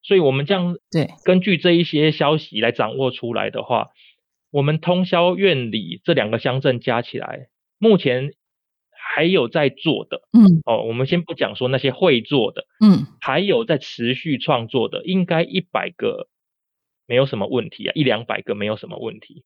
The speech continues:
Speaker 2: 嗯。
Speaker 1: 对。
Speaker 2: 但是从齐盛时代可能八千到现在的生涯一两百，其实那个消融的速度也是非常的快哈。那所以
Speaker 1: 是。
Speaker 2: 令草学会跟你大概就是，像，像你刚刚讲，可能是在二十六，六七岁的时候开始关注这个议题，那那个时候，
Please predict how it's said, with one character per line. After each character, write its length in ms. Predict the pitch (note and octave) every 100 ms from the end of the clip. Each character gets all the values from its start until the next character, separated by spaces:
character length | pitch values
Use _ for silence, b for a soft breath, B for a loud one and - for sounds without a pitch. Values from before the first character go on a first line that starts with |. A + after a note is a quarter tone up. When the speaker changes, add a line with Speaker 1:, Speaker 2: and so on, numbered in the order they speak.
| -
Speaker 2:
嗯。 460 | G3 F#3 F3 E3+
Speaker 1:
对。 260 | E3+ - - _ _ -
Speaker 2:
但 120 | B3+
是 40 |
从 280 | C4 F3 F3
齐 260 | - - F3+
盛 240 | A#3+ F#3
时 180 | - D3
代 200 | F3 D#3
可 100 | E3+
能 180 | D#3+ C#3+
八 240 | E3 D#3
千 340 | D3+ - D3+ C#3
到 220 | D#3 C3+
现 200 | - D3+
在 160 | D3 B2
的 100 | A2+
生 180 | - D3+
涯 160 | B2
一 60 | C#3
两 200 | A2 C3
百， 100 | - -
其 140 | - D#3
实 60 |
那 100 | E3+
个 80 | D#3
消 240 | - D#3+
融 140 | D#3 B2
的 80 | A2
速 240 | - C#3+
度 160 | D3 D3
也 80 | -
是 240 | - C#3+
非 180 | - C3+
常 160 | - -
的 100 | -
快 180 | - -
哈。 140 | - D3 - B B B C#4+
那 80 | G4
所 160 | - F4
以 40 |
Speaker 1:
是。 40 | A#3+
Speaker 2:
令 140 | C4
草 200 | A3+ D3
学 200 | D3+ D#3+
会 180 | G#3 G#3+
跟 320 | F#3+ F3+ F#3+
你 160 | D3+ D3+
大 160 | F#3+
概 140 | F3+ E3
就 120 | F3
是， 300 | - E3+ D3+ B B
像， 160 | G#3+ G3+
像 160 | B3
你 20 |
刚 140 | F#3+ F3
刚 100 | F#3+
讲， 180 | E3 D#3
可 120 | -
能 80 | E3
是 80 |
在 100 | E3
二 140 | D3+ E3+
十 120 | -
六， 140 | - E3+
六 140 | - E3
七 120 | D#3+
岁 120 | D#3
的 40 |
时 60 | D3+
候 40 | D3
开 160 | F3+
始 80 | D3
关 240 | - D3 D3+
注 160 | D#3+
这 100 | D3
个 120 | D#3
议 180 | A2 D3
题， 140 | C#3+ D3+
那 60 |
那 120 | C4 F#4
个 100 | C4
时 200 | - E3+
候， 300 | F3 F#3